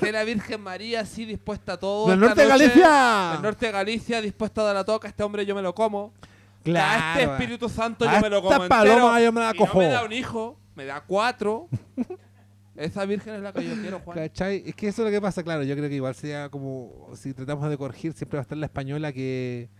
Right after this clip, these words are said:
Speaker 2: es como que tan Gypsy King la wea. Obviamente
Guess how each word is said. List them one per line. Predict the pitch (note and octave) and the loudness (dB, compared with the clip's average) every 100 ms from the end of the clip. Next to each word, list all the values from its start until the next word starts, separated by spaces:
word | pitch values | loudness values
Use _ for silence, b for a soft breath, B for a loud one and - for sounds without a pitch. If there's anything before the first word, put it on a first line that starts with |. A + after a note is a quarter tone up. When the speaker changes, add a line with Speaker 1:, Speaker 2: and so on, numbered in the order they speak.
| - | -18
Speaker 2:
es | - | -10
como | E3+ D#3+ | -8 -8
que | D3 C#3+ | -8 -10
tan | - E3 | -8 -10
Gypsy | D3 D#3+ - | -10 -10 -12
King | D#3+ E3 | -12 -10
la | D#3+ D#3 | -8 -6
wea. | E3 D#3+ | -6 0
Obviamente | E3 D3 E3+ D#3+ E3+ | 0 0 -4 -2 -4